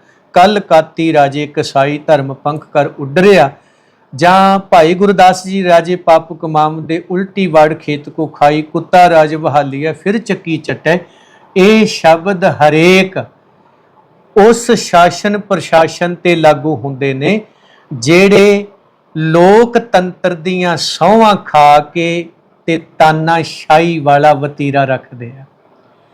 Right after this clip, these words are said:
ਰਾਜ ਕਰਨ ਨੂੰ ਹੱਕ ਸਮਝਦੇ ਨੇ, ਇਨਸਾਫ ਕਰਨ ਦਾ ਫਰਜ਼ ਭੁੱਲ ਜਾਇਆ ਕਰਦੇ ਆ। ਉਹਨਾਂ ਲੋਕਾਂ ਤੇ ਸ਼ਬਦ ਢੁੱਕਦੇ ਆ ਤੇ ਉਹ ਬਾਬਰ ਤੋਂ ਲੈ ਕੇ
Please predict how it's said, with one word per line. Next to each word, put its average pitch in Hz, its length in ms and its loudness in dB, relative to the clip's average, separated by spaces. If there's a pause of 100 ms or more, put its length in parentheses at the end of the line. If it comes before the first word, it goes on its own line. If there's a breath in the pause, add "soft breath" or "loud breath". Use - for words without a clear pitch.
(320)
ਰਾਜ 175 440 4
ਕਰਨ 185 400 -2
ਨੂੰ 180 320 -6
ਹੱਕ 151 180 -4
ਸਮਝਦੇ 175 680 -4
ਨੇ, 170 240 -6 (540)
ਇਨਸਾਫ 165 1000 2 (200)
ਕਰਨ 156 500 -2
ਦਾ 151 180 0
ਫਰਜ਼ 143 500 -4
ਭੁੱਲ 156 400 -6
ਜਾਇਆ 135 340 0
ਕਰਦੇ 127 440 -8
ਆ। 143 100 -20 (1080 soft breath)
ਉਹਨਾਂ 226 340 4
ਲੋਕਾਂ 160 400 0
ਤੇ 160 200 -4
ਸ਼ਬਦ 151 500 -4
ਢੁੱਕਦੇ 147 440 -4
ਆ 151 120 2
ਤੇ 220 300 -6
ਉਹ 226 120 2
ਬਾਬਰ 151 580 2
ਤੋਂ 185 300 -2
ਲੈ 143 320 0
ਕੇ 175 300 -6